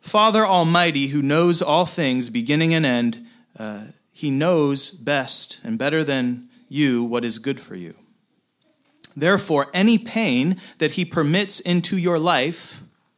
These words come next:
you can patiently endure and receive as his way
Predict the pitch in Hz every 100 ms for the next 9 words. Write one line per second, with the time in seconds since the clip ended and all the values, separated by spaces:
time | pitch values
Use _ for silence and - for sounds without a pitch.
0 | _ _ _ _ _ _ - 170 190 165
1 | 214 214 220 202 190 190 190 170 175 175
2 | 180 160 156 151 - 151 139 - 127 -
3 | 233 165 123 107 117 151